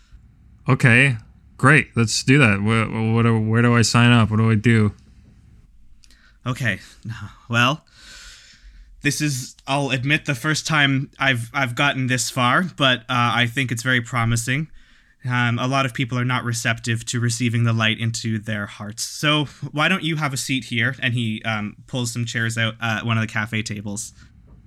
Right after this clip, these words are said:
Speaker 1: Okay.
Speaker 2: Based on what Nat and Jackson told me, it seemed that, uh, in previous episodes, there was a, a, a pattern of violence. Uh, so I'm going to ask Nat and Jackson to lock the door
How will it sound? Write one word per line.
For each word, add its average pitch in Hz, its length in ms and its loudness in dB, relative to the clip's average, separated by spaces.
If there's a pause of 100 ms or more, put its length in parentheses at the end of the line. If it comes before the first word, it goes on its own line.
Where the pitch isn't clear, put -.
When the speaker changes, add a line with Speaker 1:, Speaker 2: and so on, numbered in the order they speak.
(560)
Speaker 1:
Okay. 123 1080 2 (840)
Speaker 2:
Based 175 300 2
on 165 260 0
what 147 260 0 (140)
Nat 139 340 0
and 127 200 -2
Jackson 127 480 -2
told 123 280 -2
me, 139 160 0
it 120 140 -6
seemed 131 520 -4
that, 123 280 -4 (120)
uh, 110 240 -2
in 123 140 -2
previous 135 400 -2
episodes, 117 600 -2 (340)
there 127 180 0
was 120 340 -2
a, 110 240 -2
a, 113 360 -2
a 113 60 -6
pattern 131 360 0
of 117 100 0
violence. 123 640 0 (420)
Uh, 113 400 0
so - 200 -6
I'm 127 120 0
going 147 220 -4
to 147 80 -4
ask 123 280 -2
Nat 131 240 0
and 120 120 -2
Jackson 120 400 -2
to 120 220 -2
lock 123 440 -2 (160)
the 127 80 -4
door 131 460 -2